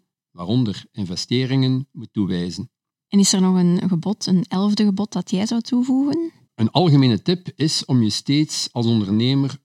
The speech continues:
Speaker 1: goed te laten adviseren door mensen die het op bepaalde vlakken beter weten. Dat begint al met de keuze van een goede boekhouder of fiscalist. Dat moet iemand zijn die met je meedenkt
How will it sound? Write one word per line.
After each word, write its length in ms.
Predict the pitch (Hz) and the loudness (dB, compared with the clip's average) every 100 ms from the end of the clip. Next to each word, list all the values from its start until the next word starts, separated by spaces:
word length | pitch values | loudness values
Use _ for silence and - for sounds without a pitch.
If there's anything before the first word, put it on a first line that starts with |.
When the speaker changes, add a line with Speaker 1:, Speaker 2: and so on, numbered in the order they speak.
| 123 | -18
Speaker 1:
goed 300 | 92 156 - 156 _ _ _ | -8 -8 -6 -14 _ _ _
te 100 | 117 | -6
laten 340 | 107 113 117 | -4 -4 -4
adviseren 800 | - 120 101 92 101 135 143 143 | -4 -4 -4 -2 0 0 2 2
door 180 | 107 98 | 2 2
mensen 640 | 104 131 131 139 131 135 _ _ | 2 2 2 0 0 -2 _ _
die 160 | - 120 | -2 -2
het 120 | 107 | -2
op 160 | 117 - | -8 -10
bepaalde 520 | - - 123 127 104 | -12 -4 -2 -2 -2
vlakken 460 | 104 113 123 110 | -2 -4 -2 -2
beter 340 | 90 104 95 90 | -2 -4 -4 -6
weten. 460 | 92 90 90 90 _ _ _ | -4 -6 -8 -12 _ _ _
Dat 160 | - 123 | -6 -2
begint 320 | 127 196 185 | 2 2 2
al 100 | 165 | 2
met 140 | 147 | 2
de 80 | 127 | 0
keuze 380 | 110 143 151 123 | 0 2 2 2
van 160 | 117 113 | 2 2
een 200 | 98 107 | 2 0
goede 380 | 104 151 135 | 0 0 0
boekhouder 800 | 113 92 131 131 127 131 139 - _ _ | -4 -4 -2 0 0 -2 -4 -6 _ _
of 140 | - | -14
fiscalist. 800 | - 127 - 95 131 - - - _ _ _ | -6 -6 -6 -4 -2 -4 -12 -20 _ _ _
Dat 200 | 135 - | -10 0
moet 180 | 202 175 | 2 4
iemand 280 | 147 131 | 4 4
zijn 280 | - 160 175 | 2 2 4
die 100 | 151 | 4
met 160 | 120 113 | 2 0
je 100 | 107 | 2
meedenkt 720 | 104 131 151 139 151 143 | 4 4 2 2 0 -2